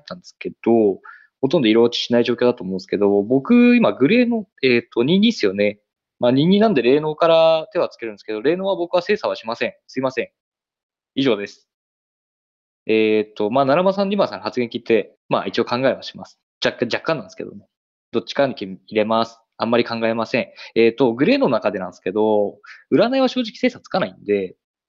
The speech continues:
まあ、八番さんが特攻してたら、まあ、成功してるな、ぐらいのイメージなんですけど、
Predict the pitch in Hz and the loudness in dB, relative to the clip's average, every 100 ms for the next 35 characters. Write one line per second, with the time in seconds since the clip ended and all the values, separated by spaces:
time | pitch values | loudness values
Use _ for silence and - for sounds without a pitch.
0 | 147 135 98 - - - 143 147 156 156 | -4 -2 -2 -6 -8 -2 -2 0 -2 -2
1 | 143 139 156 175 - 90 - 110 107 - | -4 -2 -2 -2 -2 -4 -6 -6 -6 -4
2 | 107 113 - 123 135 139 117 92 92 104 | -2 -2 -2 -2 0 0 0 -4 -6 -2
3 | 107 - _ - 92 104 101 | -2 -4 _ -12 -6 -4 -6